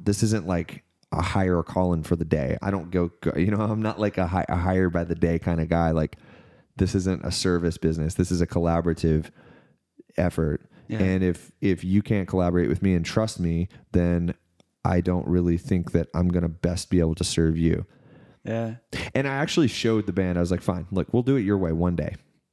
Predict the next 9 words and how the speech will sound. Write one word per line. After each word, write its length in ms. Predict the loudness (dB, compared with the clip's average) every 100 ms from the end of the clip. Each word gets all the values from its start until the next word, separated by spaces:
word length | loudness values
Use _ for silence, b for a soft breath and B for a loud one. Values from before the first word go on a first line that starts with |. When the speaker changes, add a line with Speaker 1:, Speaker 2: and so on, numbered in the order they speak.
| _ _ _ _ _ _ _ _ _ _ _ -4
Speaker 1:
And 480 | 0 2 2 0 -2 -8 -4
so 140 | 0
I 80 | 0
did 160 | 2 0
it 100 | 0
their 160 | -4
way 220 | -2 -2 0
and 160 | 2
let 180 | 0 -2